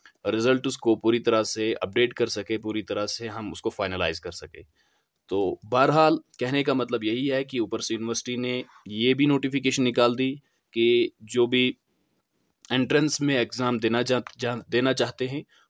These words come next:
वो अपने जितनी भी सर्टिफिकेट्स हैं, मार्क्स, अ, सर्टिफिकेट है, ठीक है, या डोमिसाइल है, date of birth certificate, कैरेक्टर, बाकी चीज़ें, सारी सर्टिफिकेट्स वो रेडी रखे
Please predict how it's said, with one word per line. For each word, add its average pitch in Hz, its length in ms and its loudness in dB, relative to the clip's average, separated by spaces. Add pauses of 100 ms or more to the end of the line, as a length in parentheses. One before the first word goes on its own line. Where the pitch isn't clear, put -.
वो 131 80 0
अपने 135 600 0
जितनी 113 280 -6
भी 143 80 -2
सर्टिफिकेट्स 127 720 -2
हैं, 131 120 -4
मार्क्स, 117 640 -2
अ, 117 100 4
सर्टिफिकेट 123 580 -2
है, 127 180 -4 (460)
ठीक 127 160 -2
है, 127 60 2
या 120 100 0
डोमिसाइल 120 640 0
है, 113 280 -2
date 117 180 -2
of 120 100 2
birth 117 240 2
certificate, 113 540 -6
कैरेक्टर, 110 380 0
बाकी 120 340 -4
चीज़ें, 117 240 -8
सारी 127 360 2
सर्टिफिकेट्स 127 640 -4
वो 123 340 0 (420)
रेडी 123 340 6
रखे 147 420 2